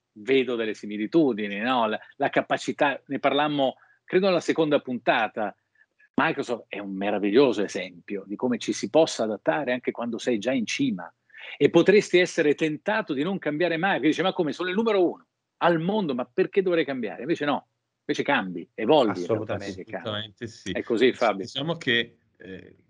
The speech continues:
Speaker 3: tendenzialmente, se, se la velocità di quello che cambia fuori dall'azienda è, è superiore alla velocità di quello che cambia dentro l'azienda, l'azienda è in una situazione pericolosa.
Speaker 1: Mm, mm,
Speaker 3: È
Speaker 1: mm.
Speaker 3: sempre molto pericoloso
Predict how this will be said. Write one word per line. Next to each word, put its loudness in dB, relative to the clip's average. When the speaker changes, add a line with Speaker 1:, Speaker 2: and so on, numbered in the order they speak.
Speaker 3:
tendenzialmente, -4
se, -6
se 0
la 4
velocità -2
di -4
quello -6
che -18
cambia -4
fuori -4
dall'azienda -4
è, -14
è -8
superiore 2
alla 6
velocità -4
di -8
quello -6
che -12
cambia -4
dentro -4
l'azienda, -4
l'azienda -6
è -10
in -14
una -10
situazione -16
pericolosa. -12
Speaker 1:
Mm, -2
mm, -8
Speaker 3:
È -4
Speaker 1:
mm. -2
Speaker 3:
sempre -4
molto 0
pericoloso -4